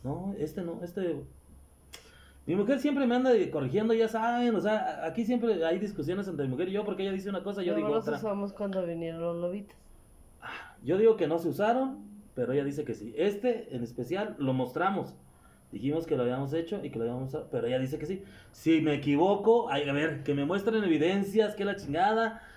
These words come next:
Speaker 1: porque, pues, ¿de qué se trata? De, y si no, ¿cómo? ¿Y qué, qué hubo, qué, qué pasó? O sea, mi mujer siempre me anda haciendo quedar mal, entonces, este, quiero, quiero
Speaker 2: No,
Speaker 1: evidencias,
Speaker 2: ajá,
Speaker 1: quiero
Speaker 2: ¿yo?
Speaker 1: evidencias, quiero evidencias que, que diga que ya los había usado.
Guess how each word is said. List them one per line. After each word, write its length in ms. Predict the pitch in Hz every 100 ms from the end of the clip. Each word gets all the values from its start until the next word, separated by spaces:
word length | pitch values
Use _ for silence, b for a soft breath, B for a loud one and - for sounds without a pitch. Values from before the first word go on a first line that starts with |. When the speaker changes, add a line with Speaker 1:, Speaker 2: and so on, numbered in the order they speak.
| B
Speaker 1:
porque, 260 | - 131 135
pues, 200 | 127 123
¿de 80 | 127
qué 100 | 180
se 120 | 196
trata? 340 | 170 175 190
De, 80 | 165
y 120 | 135
si 120 | 123
no, 160 | 127 151
¿cómo? 340 | 165 185 190
¿Y 160 | 160 135
qué, 100 | -
qué 120 | -
hubo, 80 | 165
qué, 180 | 151 -
qué 100 | 151
pasó? 320 | 139 120 113 - -
O 100 | 117
sea, 200 | 120 - B B B -
mi 80 | 151
mujer 220 | 170 240
siempre 240 | 233 233 220
me 60 |
anda 120 | 220 208
haciendo 220 | 196 185
quedar 220 | 160 156
mal, 380 | 180 233 277 - - -
entonces, 380 | 123 156 160
este, 300 | 156 139 127
quiero, 200 | 127 190
quiero 220 | 180 147 220
Speaker 2:
No, 60 |
Speaker 1:
evidencias, 500 | 254 220 226 226 -
Speaker 2:
ajá, 120 | 220
Speaker 1:
quiero 440 | 208 233 262 262 -
Speaker 2:
¿yo? 320 | 233 240 262
Speaker 1:
evidencias, 840 | 240 262 262 247 247 247 240 196 175
quiero 160 | 226 220
evidencias 440 | 208 220 214 196
que, 260 | 156 143 -
que 100 | 160
diga 200 | 214 208
que 100 | 151
ya 140 | 165
los 100 | 175
había 160 | 160 160
usado. 300 | 151 127